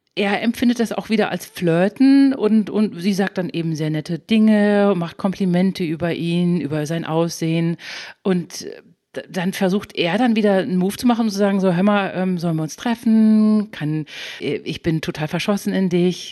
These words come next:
Also er macht wieder den Move und sie sagt wieder so, „Nein, lass das.“ Und er ist jetzt langsam total verzweifelt.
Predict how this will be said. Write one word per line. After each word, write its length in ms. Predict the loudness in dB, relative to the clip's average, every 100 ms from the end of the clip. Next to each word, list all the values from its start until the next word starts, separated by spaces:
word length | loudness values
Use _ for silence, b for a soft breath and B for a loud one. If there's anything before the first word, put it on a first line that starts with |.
| -6
Also 160 | 0
er 80 | 2
macht 200 | 2 0
wieder 160 | 0 2
den 120 | 0
Move 280 | 2 2 2
und 140 | 0
sie 80 | 2
sagt 180 | 2 0
wieder 220 | 2 2
so, 120 | 4 4
„Nein, 720 | 4 2 2 2 4 2 2 B B B
lass 320 | -2 0 -2
das.“ 260 | -6 -6 -6
Und 100 | -4
er 60 | -2
ist 60 | -2
jetzt 100 | -2
langsam 240 | 0 -2
total 280 | -4 -4 -2
verzweifelt. 640 | -2 -4 -4 -2 0 -2